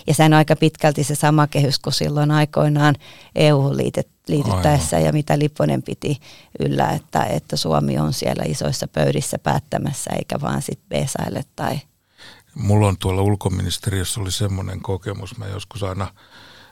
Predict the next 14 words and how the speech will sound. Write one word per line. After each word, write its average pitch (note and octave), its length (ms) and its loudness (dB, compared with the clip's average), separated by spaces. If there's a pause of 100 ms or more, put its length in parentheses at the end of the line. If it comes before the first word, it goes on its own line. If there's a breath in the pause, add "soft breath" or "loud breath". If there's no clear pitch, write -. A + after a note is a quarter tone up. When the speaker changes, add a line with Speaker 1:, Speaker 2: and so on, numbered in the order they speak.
(140)
Speaker 2:
vähän G2 260 0
puhutinkin G2 720 -2
niitä G2 300 -6
ihmisiä, F#2 500 -6
että - 220 -6
missä G2+ 420 0
olit F#2 300 -6
ensimmäisen F#2+ 680 -4
Suomen F#2+ 440 -6
E F#2 200 -2
U F2+ 200 -8
puheenjohtajuuden G2 1000 -6
aikana. F#2+ 500 -6
Ja F#2 160 -8